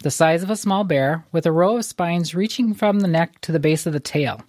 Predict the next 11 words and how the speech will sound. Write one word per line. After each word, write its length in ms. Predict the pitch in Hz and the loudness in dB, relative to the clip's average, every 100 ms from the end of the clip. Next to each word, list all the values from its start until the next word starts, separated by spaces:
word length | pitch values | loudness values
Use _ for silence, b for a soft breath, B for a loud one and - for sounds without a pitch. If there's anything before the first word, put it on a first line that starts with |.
| _ b b b b b b | _ b b b b b b
According 400 | - 175 175 196 | 0 4 4 4
to 80 | 214 | 2
biologists 680 | 214 196 165 180 190 - | 4 4 2 2 -4 -6
and 160 | 151 143 | -4 -2
wildlife 440 | 143 170 185 196 170 | 0 0 0 0 0
management 500 | 151 143 143 151 143 | -2 -2 -2 -2 -2
officials, 480 | 143 143 - 151 | -2 -2 0 -2
the 80 | 147 | -2
chupacabra 840 | - 196 202 220 185 165 160 165 | -4 -2 -2 -2 0 2 2 0
is 240 | 151 156 147 | 0 -2 -2
an 160 | 147 | -4